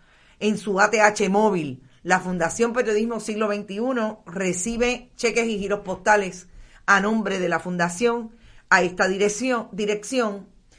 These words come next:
P M B dos ochenta y cuatro, P O Box diecinueve cuarenta cero, San Juan, Puerto Rico, cero cero nueve diecinueve guion cuarenta cero cero, que estamos en todas nuestras plataformas y también está con nosotros Plan de Contingencia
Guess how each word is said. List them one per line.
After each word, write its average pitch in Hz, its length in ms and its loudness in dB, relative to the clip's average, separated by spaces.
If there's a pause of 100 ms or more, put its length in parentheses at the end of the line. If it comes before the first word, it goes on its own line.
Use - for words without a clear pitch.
(400)
P 247 240 6
M 226 180 -4
B 226 140 0
dos 208 100 0
ochenta 208 400 -2
y 202 60 -6
cuatro, 233 400 2
P 196 120 0
O 202 100 2
Box 220 360 -4
diecinueve 202 580 -2
cuarenta 190 460 -2
cero, 214 320 -2
San 180 220 -4
Juan, 156 180 -6
Puerto 190 260 -4
Rico, 208 380 -4
cero 208 320 -2
cero 202 280 0
nueve 196 240 -2
diecinueve 185 840 -4 (500)
guion 220 480 4
cuarenta 220 580 4
cero - 300 -4
cero, 170 500 -4 (120)
que 185 80 -8
estamos 226 320 0
en 233 140 -6
todas 240 200 4
nuestras 240 360 -2
plataformas 220 920 0 (280)
y 160 100 -10
también 151 380 -2
está 175 240 -2
con 214 160 -4
nosotros 208 440 -6
Plan 170 240 -2
de 180 120 -4
Contingencia 196 920 -6